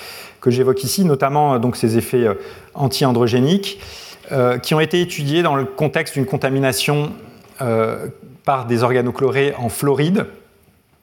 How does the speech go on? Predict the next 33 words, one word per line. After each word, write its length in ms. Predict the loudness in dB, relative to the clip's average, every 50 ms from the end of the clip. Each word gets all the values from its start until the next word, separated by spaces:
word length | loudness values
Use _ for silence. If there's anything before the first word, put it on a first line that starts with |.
| _ _ -16 -12 -6 -2
dans 120 | 0 2
le 100 | 2 4
lac 200 | 4 2 2 2
Apopka, 400 | 2 2 0 0 2 0 0 0
où 140 | 0 2 0
ont 20 |
été 200 | 2 2 2 2
dévorcés, 420 | 2 2 2 2 0 -2 -4 -8 -4
déversés 500 | -2 0 2 2 0 0 0 0 2 2
une 400 | 2 2 2 0 0 0 -4 -6 -6 -8 -10 -10 -10 -12 -12 -10 -8
multitude 380 | -8 -8 -8 -8 -10 -8 -2 -2
de 80 | -2 -2
contaminants, 600 | -2 -2 -2 0 0 2 2 4 4 2 2 -2 -6 -14 -18 -18 -18 -18 -18 -20 -18 -12 -6
euh, 320 | -2 -2 0 0 0 -2 -4 -6 -10 -8 -6 -6 -4 -4 -4 -6 -6 -4 -4 -4 -4 -4 -2 -2 -2 -2 -4
ce 80 | -2
qu'on 80 | -2 -2
appelle 240 | 0 0 0 0 0
du 80 | 0
dicofol, 600 | 0 -2 0 0 -2 -2 0 0 0 2 2 0 -2
qui 200 | -2 -2 0 2
est 100 | 2 2
un 100 | 2 2
mélange 340 | 2 2 2 0 0 -2
qui 120 | -6 -10 -6
contenait 320 | -4 -4 -2 0 0 0
notamment 340 | 0 0 0 0 2 2 0
du 120 | 0 0
D 120 | 0 0 2
D 120 | 0 0
T 180 | 0 2 2 2
et 40 | 2
d'autres 200 | 2 2 0 0
substances. 720 | -4 -6 -6 -4 -2 -2 -2 -2 -4 -6 -8 -8 -14